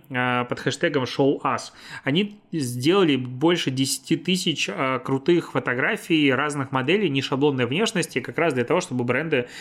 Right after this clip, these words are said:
э, и бизнес мог воз-, иметь возможность использовать разные, э, девушек в своей рекламе. А в двадцать первом году они что сделали? Точнее, в двадцатом году.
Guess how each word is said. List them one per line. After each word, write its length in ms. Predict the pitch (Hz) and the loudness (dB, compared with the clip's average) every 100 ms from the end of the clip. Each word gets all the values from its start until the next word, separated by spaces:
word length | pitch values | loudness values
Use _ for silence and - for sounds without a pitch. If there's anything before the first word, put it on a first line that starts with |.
| - 117 | -12 -4
э, 200 | 123 131 | -2 0
и 40 | |
бизнес 360 | 131 180 139 143 | 2 2 0 0
мог 180 | 147 156 | 0 -2
воз-, 400 | 139 123 120 135 - | -2 0 0 -2 -4
иметь 280 | 143 143 139 | 0 0 0
возможность 540 | 123 156 202 180 - | -2 0 0 -2 -2
использовать 560 | 117 147 143 135 120 127 | 0 2 2 2 0 0
разные, 720 | 151 117 117 110 110 131 139 - | -2 -2 -2 -2 -4 -8 -12 -6
э, 360 | 123 120 113 113 | -2 2 2 0
девушек 480 | 139 196 170 156 - - - - | 0 2 2 -2 -6 -16 -16 -4
в 240 | 123 170 | 2 2
своей 320 | - 143 143 | 2 2 2
рекламе. 440 | 139 139 123 110 101 - - - - | 2 -2 -4 -2 -4 -4 -6 -6 -2
А 200 | 165 160 | -2 0
в 320 | 135 170 151 | 2 4 4
двадцать 260 | 156 160 | 2 0
первом 300 | - 175 143 | 0 -2 0
году 340 | 135 147 285 - | 0 4 4 2
они 320 | 135 151 196 | -2 0 0
что 220 | - 160 | 2 0
сделали? 440 | 127 127 117 110 107 - - 160 135 | 2 2 2 0 -8 -16 -16 -12 -4
Точнее, 200 | 131 139 | -2 0
в 60 | |
двадцатом 380 | 127 131 135 117 | 0 0 -2 -2
году. 220 | 117 110 | 0 -2